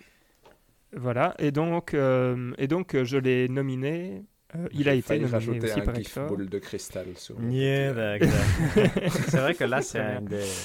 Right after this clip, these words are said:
Speaker 3: des, des gros, euh, des gros, euh, des grosses défenses de David, euh, comme bon, euh,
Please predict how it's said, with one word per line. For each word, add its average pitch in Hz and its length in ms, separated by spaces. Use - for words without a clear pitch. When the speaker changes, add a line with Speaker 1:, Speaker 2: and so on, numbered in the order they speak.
Speaker 3:
des, - 80
des 104 200
gros, 110 500
euh, 92 200
des 90 200
gros, 101 460
euh, 92 80
des 98 300
grosses 113 240
défenses 104 460
de 92 80
David, 92 340
euh, 90 160
comme - 160
bon, 101 460
euh, - 20